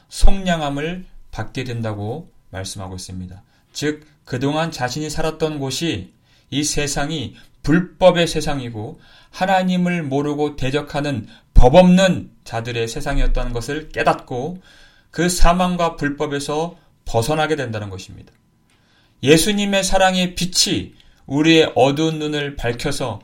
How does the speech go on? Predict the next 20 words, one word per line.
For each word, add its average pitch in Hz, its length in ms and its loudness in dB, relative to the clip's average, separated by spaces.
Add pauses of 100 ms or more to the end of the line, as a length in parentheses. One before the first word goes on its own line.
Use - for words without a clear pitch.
(220)
하나님을 180 760 0 (160)
보게 156 300 4
만들고 104 540 -6 (560)
그동안 190 480 2
자기가 160 340 0
살았던 175 460 2
모든 185 420 2
삶이 180 480 0
다 214 540 0
죄였다는 170 600 2
것을 196 580 -6 (140)
깨닫게 220 480 2
만들어주는 160 800 -2 (120)
생명의 226 600 2
빛이라는 160 420 -6
것입니다. - 420 -6 (760)
하나님을 226 600 2
모르는 180 680 0
모든 196 360 0
시간들, 147 640 -2